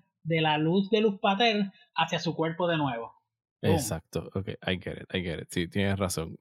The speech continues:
Speaker 2: <laughs> Así pe-, pero lamentablemente tú no estabas de consultor en, en la producción de, de Zack. Eh, tú tuviste chance de ir ayer. Eh, si ustedes pasaron ayer por Plaza Las Américas, eh, no era el concierto de Bad Bunny, el tapón era pa' ver a Joseph Lando en los cines,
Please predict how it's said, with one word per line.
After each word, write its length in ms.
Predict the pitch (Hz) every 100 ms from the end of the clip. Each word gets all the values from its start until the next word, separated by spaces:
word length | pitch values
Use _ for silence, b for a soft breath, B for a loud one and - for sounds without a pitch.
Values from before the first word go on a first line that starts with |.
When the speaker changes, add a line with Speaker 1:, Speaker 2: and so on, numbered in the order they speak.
| -
Speaker 2:
<laughs> 680 | 107 139 - - - 165 -
Así 260 | 147 139
pe-, 240 | 120 135 127 B B B -
pero 320 | 139 160 160
lamentablemente 560 | 139 131 120 120 147 143
tú 80 | 110
no 80 |
estabas 320 | 107 117 113 123
de 100 | 113
consultor 720 | 110 107 107 95 - 90 95 110 -
en, 560 | 98 98 87 85 85 -
en 160 | 107 104
la 100 | 90
producción 640 | 95 87 85 - 90 90
de, 440 | 98 98 90 85 -
de 180 | 95 98
Zack. 560 | - - 104 85 85 _
Eh, 280 | 87 82 82 82
tú 200 | 98 104 117 98
tuviste 320 | 120 110 -
chance 300 | 123 147 147
de 80 | 147
ir 100 | 151
ayer. 340 | 143 143 143 147
Eh, 280 | 127 117 104
si 100 | 123
ustedes 240 | 113 123
pasaron 320 | 117 139 151 156
ayer 220 | 139 139
por 240 | 156 135
Plaza 360 | - 120 113 135
Las 120 | 123
Américas, 580 | 123 120 123 104 95 98 B B B -
eh, 220 | 98 101
no 100 | 101
era 80 | 104
el 60 | 117
concierto 380 | 120 123 123
de 80 | 123
Bad 160 | 120 104
Bunny, 320 | 101 123 110
el 100 | 90
tapón 300 | 95 92 98
era 240 | 101 113
pa' 100 | 113
ver 140 | 107 107
a 80 | 113
Joseph 300 | 110 101 101
Lando 440 | 98 107 104 98
en 140 | 98
los 160 | 92 90
cines, 320 | - 135 101